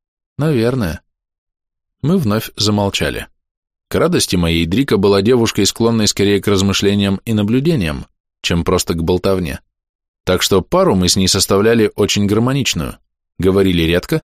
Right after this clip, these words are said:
и в основном по делу. Она не слишком делилась со мной своими переживаниями, а я не психоаналитик, чтобы ими интересоваться, да и свои наружу выплёскивать не люблю. Что моё, то моё,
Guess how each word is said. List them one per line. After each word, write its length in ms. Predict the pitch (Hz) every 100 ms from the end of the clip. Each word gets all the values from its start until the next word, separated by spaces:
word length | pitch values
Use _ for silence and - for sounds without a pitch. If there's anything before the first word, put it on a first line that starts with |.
| _
и 80 | -
в 60 | 104
основном 460 | 104 110 92 87
по 140 | 85 107
делу. 320 | 107 78 64 _ _ _ _ _ _ _ -
Она 240 | 101 107
не 120 | 113
слишком 440 | 127 185 190 98 90
делилась 420 | 98 113 113 98
со 120 | 101
мной 200 | 98 101
своими 340 | - 95 98
переживаниями, 800 | 92 104 110 131 120 80 71 60 - _ _ _
а 100 | -
я 160 | 170 208
не 100 | 190
психоаналитик, 760 | 135 127 120 110 104 143 - -
чтобы 280 | 98 87
ими 240 | 87 95 104
интересоваться, 840 | 113 123 131 151 123 80 - - _ _ _ _ _
да 140 | 78 98
и 80 | 160
свои 320 | - 170 175
наружу 400 | 139 98 92 90
выплёскивать 600 | 87 92 104 - 82 82
не 100 | 87
люблю. 340 | 90 87 - - _ _ _
Что 220 | - 113
моё, 320 | 110 110 120
то 120 | 113
моё, 380 | 101 107 104 67